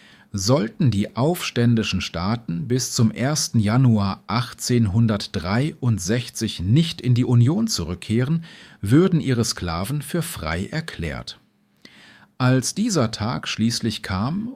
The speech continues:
unterzeichnete Lincoln das endgültige Dokument. Es erklärte, dass alle Personen, die als Sklaven in den konföderierten Gebieten gehalten wurden,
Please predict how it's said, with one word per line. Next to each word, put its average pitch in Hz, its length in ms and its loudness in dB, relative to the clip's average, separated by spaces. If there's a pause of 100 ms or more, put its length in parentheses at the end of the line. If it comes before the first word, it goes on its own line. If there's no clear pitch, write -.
unterzeichnete 123 840 0
Lincoln 139 480 0
das 165 280 -6
endgültige 117 720 -2
Dokument. 196 800 -4 (800)
Es 113 180 0
erklärte, 135 840 0
dass 123 400 -2
alle 156 320 2
Personen, 110 680 2
die 92 100 -2
als 104 200 -2
Sklaven 123 600 2
in 104 140 0
den 104 160 2
konföderierten 110 880 2
Gebieten 110 420 0
gehalten 101 500 -2
wurden, 110 340 -2